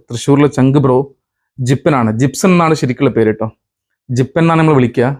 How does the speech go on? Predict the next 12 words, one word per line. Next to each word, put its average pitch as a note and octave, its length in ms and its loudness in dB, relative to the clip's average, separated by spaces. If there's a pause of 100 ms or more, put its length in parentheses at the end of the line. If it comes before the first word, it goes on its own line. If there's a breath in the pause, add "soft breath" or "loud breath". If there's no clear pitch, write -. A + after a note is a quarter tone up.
(100)
പുള്ളിയുടെ C3 280 2
വീട്ടിൽ C3 220 2
വിളിക്കുന്ന C#3+ 260 -2
പേരും D3 240 2
ജിപ്പനാണ്. G#2 380 -4 (600 loud breath)
ഞാനിപ്പോൾ E3+ 300 2
വീഡിയോയിൽ F3 280 2
കാണിക്കുന്ന D#3+ 340 0
അതിൻ്റെ D#3 200 0
ഗ്രാമ-, C#3+ 380 0 (140)
ഗ്രാമങ്ങളാണ് C3+ 480 -2
ട്ടോ. B2 80 -10